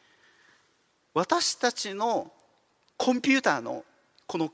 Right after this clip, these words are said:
感情、意志、記憶、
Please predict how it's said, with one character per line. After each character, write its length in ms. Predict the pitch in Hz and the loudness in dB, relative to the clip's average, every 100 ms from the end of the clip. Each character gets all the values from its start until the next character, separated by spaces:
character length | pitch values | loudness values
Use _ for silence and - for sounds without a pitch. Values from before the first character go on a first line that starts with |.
| - | -2
感 380 | - 269 269 247 | 2 2 2 2
情、 360 | 240 170 107 - _ _ _ _ - | 4 4 2 -8 _ _ _ _ 0
意 100 | 180 | 4
志、 380 | - 240 202 - _ _ _ _ _ - | 4 2 -4 -10 _ _ _ _ _ -12
記 240 | - 190 | -2 6
憶、 520 | 214 208 - 196 190 | 6 4 -2 -4 -4